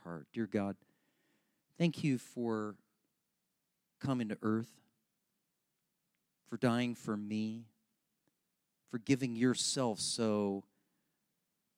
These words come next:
that I could become your child.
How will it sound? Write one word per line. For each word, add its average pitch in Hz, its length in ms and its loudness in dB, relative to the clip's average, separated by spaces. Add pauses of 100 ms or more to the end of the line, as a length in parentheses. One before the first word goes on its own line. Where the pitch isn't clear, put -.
(160)
that 117 180 -4
I 117 140 2
could 110 220 -4
become 107 680 0
your 120 160 4
child. 95 600 -10